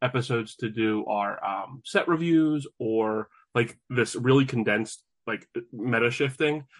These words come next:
Um, one of the ones that personally I like to do, probably not more than the new set one, but prob-,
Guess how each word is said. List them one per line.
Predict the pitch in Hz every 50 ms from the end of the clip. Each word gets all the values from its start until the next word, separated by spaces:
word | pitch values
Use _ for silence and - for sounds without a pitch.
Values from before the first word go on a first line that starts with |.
| _ _ _
Um, | 107 104 104 98 104 107 101 101 - _ _ _ _ _ _ _ _ _ _ _ _ _ _ _ _ _ _ _ _
one | - 127 160 202
of | 220
the | 202
ones | 196 185 165
that | 151 131
personally | - 147 139 135 - 135 120 - -
I | 107 101 104
like | 107 120 123 131 131
to | 156
do, | 147 156 160 170 175 185 180 - _ -
probably | 233 262 320 302
not | 233 190 160
more | 151 147 147 139
than | 131 123 117 113 120 - 139 - _ _ _ _ _ _
the | 135
new | 131 131 123
set | 117 - 123 107 -
one, | 123 131 139 139 131
but | 120 113 -
prob-, | - 240 320 359 -